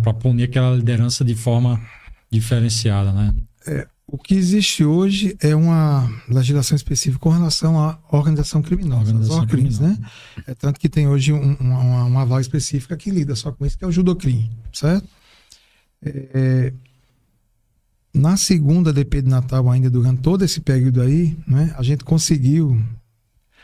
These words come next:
Speaker 2: reduzir muito também a questão do roubo na, nas praias, que antes era uma coisa que era muito forte, entendeu? Então, de tanta, de, é, de tanta gente bater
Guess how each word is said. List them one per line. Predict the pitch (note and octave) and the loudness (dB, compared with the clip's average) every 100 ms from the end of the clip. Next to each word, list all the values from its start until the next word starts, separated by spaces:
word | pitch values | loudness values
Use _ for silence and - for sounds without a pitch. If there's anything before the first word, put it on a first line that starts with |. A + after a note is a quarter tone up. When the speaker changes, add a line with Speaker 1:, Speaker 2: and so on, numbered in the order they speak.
| _ | _
Speaker 2:
reduzir | - E3 D#3+ B2 B2+ D3 | -6 -2 0 0 0 0
muito | C3+ C3 C#3 E3 G#3+ A3+ G#3 | 2 2 2 4 2 0 -2
também | F3 C#3+ D#3 | 0 2 2
a | |
questão | E3+ D3+ - D#3+ | 2 0 2 2
do | D3 | 2
roubo | B2 D#3+ D#3+ | 2 2 2
na, | F3 D3 - | 2 -2 -6
nas | D3 C#3+ | -6 -4
praias, | C#3+ C#3 A2+ | -2 -2 -4
que | - C#3+ | -2 -2
antes | D3+ | 0
era | D#3+ | 2
uma | D#3+ C#3 | 2 2
coisa | D3+ D#3 | 0 0
que | D#3+ E3 | 0 0
era | D#3 D3+ | 2 2
muito | D#3 F3+ | 2 0
forte, | D3 A#2+ - - _ - | -4 -4 -6 -10 _ -6
entendeu? | C#3 D#3 F#3+ - - - - - | -2 0 -2 -8 -20 -20 -20 -16
Então, | C#3 C#3 | -6 -2
de | C#3+ | 0
tanta, | C#3+ G#3 F#3 | 2 2 2
de, | D3+ D#3 | 2 2
é, | D3 | 2
de | C#3+ | 0
tanta | C#3 G#3 A3 | 0 0 2
gente | G3 G3 | 2 2
bater | E3 D#3 D#3 C#3+ B2+ | 0 2 0 0 0